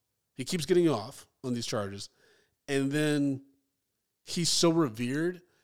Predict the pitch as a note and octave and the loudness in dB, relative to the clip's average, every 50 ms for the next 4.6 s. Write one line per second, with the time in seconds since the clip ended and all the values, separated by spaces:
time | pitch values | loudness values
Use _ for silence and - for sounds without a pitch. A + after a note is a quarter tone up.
0 | _ _ _ - - C#3+ C#3 C#3 - D#3 E3 F3 F3+ F3+ F3 D3+ C#3+ C3+ C3 C3+ | _ _ _ -4 -2 -2 -2 -2 -4 -2 0 2 2 2 2 2 0 2 2 2
1 | C#3+ D#3 D#3+ E3 D#3 - - C3 B2+ D3+ D3+ - E3 D#3+ C#3+ B2+ A2+ B2 B2 C3+ | 2 2 0 0 -2 0 -2 -2 0 -2 -2 0 2 2 2 2 0 -2 -2 -2
2 | - C3+ B2+ B2 A#2+ A#2+ A#2 A2+ G#2 G2+ A#2 G#2+ A2+ C3 E3 G3+ F#3+ - _ _ | -6 -6 -4 -2 -2 -2 -2 -4 -6 -6 -6 -4 -4 -4 -6 -8 -10 -12 _ _
3 | _ _ _ _ _ _ _ _ _ _ _ _ _ _ - - C3 B2 A#2+ A#2 | _ _ _ _ _ _ _ _ _ _ _ _ _ _ -14 -10 -8 -6 -4 -4
4 | - - - A#2 G#2+ G#2 G2+ F#2+ F#2 F#2+ _ - | -6 -4 -4 -4 -4 -6 -8 -10 -12 -16 _ -20